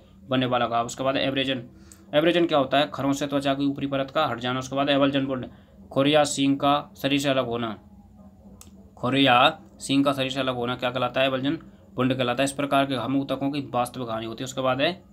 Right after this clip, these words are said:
ग्रेनुलेटिंग वुंड, तो ऐसा घाव जिसमें सही होने की क्षमता हो, ऐसा घाव जिसमें सही, सही होने की क्षमता हो।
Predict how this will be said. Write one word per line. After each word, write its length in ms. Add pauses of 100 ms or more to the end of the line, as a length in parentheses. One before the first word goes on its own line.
(520)
ग्रेनुलेटिंग 600
वुंड, 300
तो 180
ऐसा 220
घाव 260
जिसमें 360 (800)
सही 220
होने 220
की 160
क्षमता 840
हो, 180
ऐसा 180
घाव 180
जिसमें 280
सही, 360 (160)
सही 220
होने 220
की 120
क्षमता 560
हो। 240